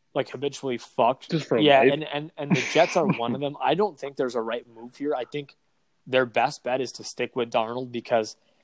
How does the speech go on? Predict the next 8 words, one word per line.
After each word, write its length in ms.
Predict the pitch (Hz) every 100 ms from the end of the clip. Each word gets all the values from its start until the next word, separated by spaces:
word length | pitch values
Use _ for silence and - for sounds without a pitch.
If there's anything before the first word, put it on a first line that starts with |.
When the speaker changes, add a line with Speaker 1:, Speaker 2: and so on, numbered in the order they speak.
| _ _ _ _ _ _ -
Speaker 1:
quite 240 | 135 147
frankly, 400 | - 123 123 147
until 260 | 117 - 127
you 120 | 143
get 140 | 160
a 60 | 135
better 280 | - 120 127
team, 420 | - 117 123 160